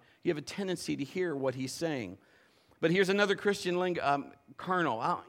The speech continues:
he's got a carnal mind. His mind is carnal. Sounds like a breakfast cereal. Carnal just means it's just a worldly mind. It's not focused on the things of God. But if we focus everything that we have on God, we start saying, and I, I don't mean you're not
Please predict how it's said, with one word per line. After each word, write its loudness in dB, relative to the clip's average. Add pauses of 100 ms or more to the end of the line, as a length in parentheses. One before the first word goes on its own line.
he's -8
got 2
a 2
carnal 2
mind. 2
His -2
mind 2
is -4
carnal. 0
Sounds -2
like 0
a -2
breakfast -4
cereal. -6 (1400)
Carnal 4
just -2
means 2
it's 0
just 0
a 0
worldly 2
mind. -2 (720)
It's -8
not 0
focused 0
on 0
the 0
things -2
of -6
God. -2 (920)
But 0
if -4
we 2
focus 2
everything 2
that -2
we -2
have 0
on -2
God, -8
we -4
start -4
saying, -2
and -4
I, 0
I 4
don't -2
mean 0
you're 2
not 0